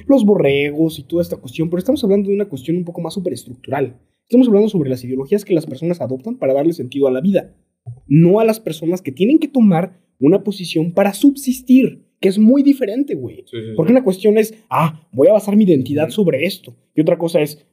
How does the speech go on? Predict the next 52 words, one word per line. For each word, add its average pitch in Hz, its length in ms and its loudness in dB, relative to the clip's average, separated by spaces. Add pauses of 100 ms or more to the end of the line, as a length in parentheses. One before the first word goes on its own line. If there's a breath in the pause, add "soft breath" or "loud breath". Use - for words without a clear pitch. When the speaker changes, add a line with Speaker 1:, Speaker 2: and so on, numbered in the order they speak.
(140)
Speaker 1:
Voy 127 220 0
a 185 100 0
tener 156 240 -8
que 190 80 -8
trabajar 151 400 -4
en 196 120 4
esto 170 280 -4
porque 143 180 -12
no 160 120 0
tengo 254 180 2
de 139 80 -4
otra. 180 340 -6 (200)
Es - 160 -6
muy 240 200 6
diferente, 247 500 0
güey. 120 280 -12 (320)
Si 208 120 2
este 262 160 4
hijo 294 160 0
de 285 100 -2
perra 175 420 0 (240)
Speaker 3:
Ajá. 120 100 -4
Speaker 1:
agarró 147 340 2
y 220 60 0
tuvo 220 220 0
los 170 160 4
huevos, 156 380 -2
otra 131 200 0
vez, - 400 -6 (180)
yo 170 60 0
no 233 80 4
sé 277 80 2
cómo 277 160 -2
chingados, 208 400 2 (140 loud breath)
si 202 100 -2
vivimos 294 320 4
en 254 80 2
la 180 120 2
cultura 170 280 0
de 240 60 4
la 156 80 2
cancelación, 123 720 -4 (460)
si 147 80 0
vivimos 240 220 6
en 233 40 4
esta 254 160 0
cultura 196 360 2
de, 147 260 2
de 117 280 -8
los 120 260 -10
funadores, 143 640 2
güey, 226 260 -2